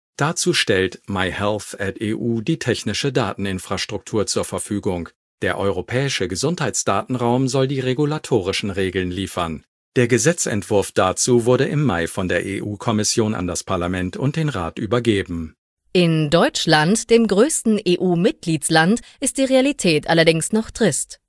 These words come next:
Speaker 2: Gerade einmal null Komma sieben Prozent der BürgerInnen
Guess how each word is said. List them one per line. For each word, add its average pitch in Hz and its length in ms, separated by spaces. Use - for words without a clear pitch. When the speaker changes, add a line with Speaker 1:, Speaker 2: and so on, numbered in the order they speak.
Speaker 2:
Gerade 254 420
einmal 190 400
null 196 260
Komma 175 360
sieben 208 360
Prozent 220 480
der 175 100
BürgerInnen 175 680